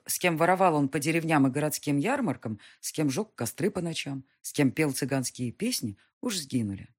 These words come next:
Оставалась ещё сестрица, но думать о ней Андрей не хотел.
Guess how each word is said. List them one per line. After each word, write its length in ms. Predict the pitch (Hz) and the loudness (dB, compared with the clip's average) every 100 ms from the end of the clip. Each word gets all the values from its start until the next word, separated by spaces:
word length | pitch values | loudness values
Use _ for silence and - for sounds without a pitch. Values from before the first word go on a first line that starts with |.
| _ _ _ _ - | _ _ _ _ -8
Оставалась 500 | 139 160 156 151 - | -2 2 2 2 -2
ещё 200 | 139 147 | -4 -4
сестрица, 680 | 147 143 - 226 220 113 - _ _ | -4 -6 -6 -6 -4 -8 -10 _ _
но 160 | 156 156 | -6 -2
думать 340 | 240 233 135 | 0 0 -2
о 60 | 127 | -2
ней 220 | 120 - | -2 -2
Андрей 320 | 135 135 208 | -2 -2 -2
не 140 | 196 170 | -6 -8
хотел. 400 | - - - | -10 -12 -14